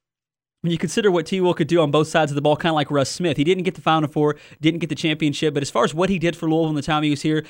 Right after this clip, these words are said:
how much better he got, and the fact that he did it all from rebounding, passing, defense, scoring, I think T Will deserves to be up there. Um,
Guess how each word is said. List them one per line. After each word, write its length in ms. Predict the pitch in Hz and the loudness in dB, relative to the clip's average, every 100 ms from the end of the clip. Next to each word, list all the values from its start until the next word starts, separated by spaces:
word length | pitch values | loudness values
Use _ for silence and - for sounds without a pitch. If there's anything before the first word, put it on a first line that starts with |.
| - - | -8 -2
how 100 | 175 | -2
much 180 | 160 | 0
better 220 | 147 160 156 | 0 0 0
he 100 | 160 | 0
got, 320 | 151 156 156 | 2 2 0
and 100 | 147 | -2
the 60 | |
fact 240 | 143 175 170 | 0 -2 -2
that 80 | 139 | -4
he 100 | 180 | -4
did 160 | 170 | -2
it 80 | 156 | 0
all 180 | 151 156 | 0 0
from 220 | 143 131 | -2 0
rebounding, 520 | 151 151 156 151 143 | 0 0 -2 -2 -4
passing, 680 | - 151 156 151 160 151 143 _ - | -4 -2 0 0 -2 -4 -6 _ -6
defense, 460 | 131 156 156 151 - | -2 -2 -2 -4 -4
scoring, 400 | - 156 156 143 | -4 -2 0 -2
I 160 | 147 | -2
think 180 | 160 143 | -2 -4
T 180 | - 156 | -4 -2
Will 140 | 143 | -2
deserves 360 | 139 127 143 131 | -2 -2 -2 -4
to 100 | 131 | -4
be 160 | 127 131 | -2 -2
up 140 | 123 | -2
there. 260 | 139 135 - - _ | 0 0 -2 -14 _
Um, 320 | - 131 123 | 2 4 4